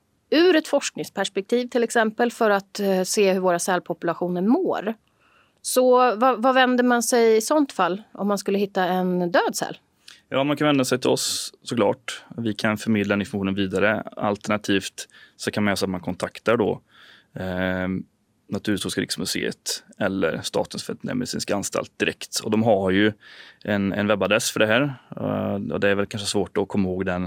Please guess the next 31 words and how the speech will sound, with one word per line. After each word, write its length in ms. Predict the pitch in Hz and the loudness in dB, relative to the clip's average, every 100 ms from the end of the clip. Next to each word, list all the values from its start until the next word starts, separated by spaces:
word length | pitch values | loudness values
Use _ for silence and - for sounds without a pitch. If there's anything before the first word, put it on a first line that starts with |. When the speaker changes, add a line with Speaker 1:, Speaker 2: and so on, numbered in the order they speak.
| 95 | -2
Speaker 2:
nu 220 | 95 101 | -2 0
om 60 | 110 | -2
man 80 | |
skulle 180 | 107 107 | -2 -2
dra 180 | 104 101 | 0 2
den. 200 | 101 123 | 2 -2
Men, 200 | 110 101 | -4 -4
eh, 200 | 104 104 - - - - | -4 -6 -8 -20 -20 -14
det 80 | - | -4
finns 260 | 120 101 110 | 0 0 0
i 20 | |
alla 40 | |
fall 160 | 104 95 | 0 0
en, 200 | 92 85 | 0 -2
en 100 | 90 | -4
så 120 | - | -2
kallad 180 | - 92 | -2 -2
för, 300 | - 95 90 | -2 -2 -2
för 140 | - 95 | -4 -4
dött 320 | 101 - - | -4 -4 -6
djur 460 | 95 92 95 101 - | -6 -4 -4 -6 -4
helt 220 | 98 95 | -6 -4
enkelt 340 | 92 - - | -6 -8 -10
om 60 | 92 | -10
man 100 | 87 | -6
söker 280 | - 92 - | -6 -8 -8
på 80 | - | -10
någonting 260 | - - | -8 -10
utav 160 | - - | -8 -6
det 60 | |
där. 120 | - | -6